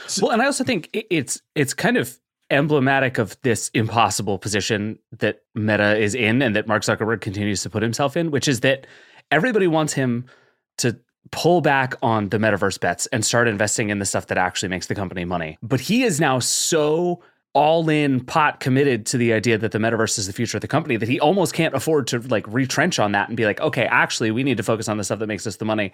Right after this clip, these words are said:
Speaker 2: We'll worry about that someday in the future." Like, then you inspire a whole different kind of panic. Like, he has to project confidence in this idea that he has sort of loudly bet the company on, even as it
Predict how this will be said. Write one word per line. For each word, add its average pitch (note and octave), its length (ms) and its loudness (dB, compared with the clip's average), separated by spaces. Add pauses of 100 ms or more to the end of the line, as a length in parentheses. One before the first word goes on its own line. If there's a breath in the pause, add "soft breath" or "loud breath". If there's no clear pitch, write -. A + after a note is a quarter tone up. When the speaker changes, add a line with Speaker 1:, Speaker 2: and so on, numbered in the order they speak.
Speaker 2:
We'll A2+ 220 2
worry A2 280 2
about G#2 200 2
that G#2+ 160 0
someday G#2+ 260 0
in F#2+ 60 2
the G2 80 -2
future." B2 280 0
Like, G#2+ 200 -2
then D#3 160 2
you C#3 100 2
inspire A#2+ 300 2
a G2+ 80 2
whole B2 180 2
different C3 400 0
kind G#2+ 140 0
of G2 80 -2
panic. G#2 300 0
Like, A#2 200 -2 (440 loud breath)
he C#3 240 0
has D#3 200 2
to A#2+ 240 0 (340)
project B2+ 680 0
confidence C3 600 0
in A#2 180 -2
this A2 180 0
idea G#2 280 2
that G2 140 -4
he A2 140 -2
has G2 340 -2 (380)
sort A2 180 -4
of G#2 100 -4
loudly G#2+ 360 2
bet A#2 200 0
the A2 60 -8
company B2 380 -2
on, F#2 340 -4 (560 soft breath)
even D#3+ 340 4
as B2+ 200 2
it - 240 -2